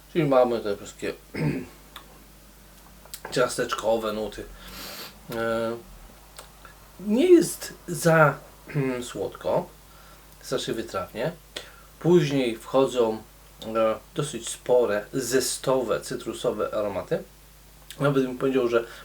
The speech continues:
pomarańczowy zest jest bardzo wyczuwalny. Jest goryczka. <clears throat> I to jest takie grejpfrutowe albido. Ale tu wchodzą takie trochę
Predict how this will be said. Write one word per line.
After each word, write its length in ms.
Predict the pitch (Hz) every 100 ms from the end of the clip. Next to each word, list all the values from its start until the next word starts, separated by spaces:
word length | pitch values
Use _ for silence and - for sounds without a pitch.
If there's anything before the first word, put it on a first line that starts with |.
| -
pomarańczowy 720 | 123 123 117 117 127 120 107
zest 240 | 101 101 117
jest 140 | - -
bardzo 400 | 101 101 101 98
wyczuwalny. 680 | 107 - 101 87 87 147 214 - - - - - - - - - - - - - - - - - -
Jest 360 | 160 160 190 147
goryczka. 500 | 139 131 - 135 156 - - - 160 135
<clears throat> 640 | 135 123 - - - -
I 40 | 139
to 220 | 143 135
jest 140 | 131
takie 280 | 120 - 135
grejpfrutowe 540 | 139 131 151 135 127
albido. 460 | 120 113 113 113 120 - - - - - - - - - - -
Ale 320 | 120 135 135
tu 160 | 156
wchodzą 400 | 143 143 135 131
takie 320 | 123 - 120 -
trochę 380 | 135 123 -